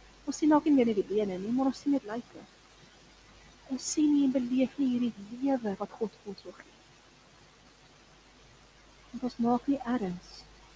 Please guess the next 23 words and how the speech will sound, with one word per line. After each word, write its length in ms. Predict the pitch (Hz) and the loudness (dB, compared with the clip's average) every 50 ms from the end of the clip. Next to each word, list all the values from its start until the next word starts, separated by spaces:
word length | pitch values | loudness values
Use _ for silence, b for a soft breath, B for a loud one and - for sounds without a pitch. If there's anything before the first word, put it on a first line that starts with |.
| - - - - - - - - - - - - - - - - - - - - - - - - | -20 -20 -20 -20 -20 -20 -20 -20 -20 -20 -20 -20 -20 -20 -20 -20 -20 -20 -20 -20 -20 -20 -20 -14
met 160 | - 226 208 - | -10 -6 -4 -2
wat 160 | 214 214 - - | -2 -2 -2 -2
God 160 | - 220 220 - | -4 -4 -4 -6
vir 100 | - 220 | -8 -10
ons 220 | 202 196 190 - - | -10 -8 -10 -10 -10
sê. 100 | - 220 214 202 196 202 - - - - - - - - - - - - - - - - - - - - - - - - - - - - - - - - - - - - | -10 -10 -10 -10 -14 -16 -20 -20 -20 -20 -20 -20 -20 -20 -20 -20 -20 -20 -20 -20 -20 -20 -20 -20 -20 -20 -20 -20 -20 -20 -20 -20 -20 -20 -20 -20 -20 -20 -20 -16 -2 2
Weergaans 560 | 254 269 294 302 294 - - 302 285 262 - | 6 8 8 8 8 6 4 4 4 6 4
hier 120 | 277 262 262 | 4 4 6
die 80 | 247 247 | 6 6
hele 180 | 247 254 262 254 - - | 6 6 4 2 0 -4
ge-, 160 | - 254 226 220 - - - - - - - - - | -4 -4 -4 -4 -6 -12 -16 -20 -20 -20 -12 -6 -4
visioen 420 | 233 220 247 240 233 220 214 214 | -2 0 2 4 4 4 4 4
wat 160 | 214 214 - - 226 | 2 0 -2 -4 -8
Jesegiel 460 | 208 - - 240 220 - - 220 196 - | -8 -2 0 0 2 2 0 0 -2 -2
verkry, 380 | 240 - - - 202 185 175 175 190 - - - - - - - - - - | -8 -16 -8 -4 -2 -2 -2 -2 -4 -8 -14 -20 -20 -20 -20 -20 -20 -18 -6
sê 160 | - - 254 247 240 | -2 2 2 2 2
die 140 | 247 240 220 | 2 2 2
Here, 260 | 208 202 190 190 190 - - - - - - - - - - - - - | 2 2 2 0 -2 -4 -10 -20 -20 -20 -20 -20 -20 -20 -20 -16 -8 -6
"Sê 240 | - - - 339 330 339 311 269 - - | 0 4 6 6 8 8 6 6 4 2
vir 120 | - 269 254 - | 0 0 2 0
die 80 | 240 226 | -2 0
mens, 560 | 214 214 208 202 185 175 175 175 175 - - - | 2 2 2 2 2 0 -4 -4 -2 0 2 6
sê 100 | 370 370 | 8 8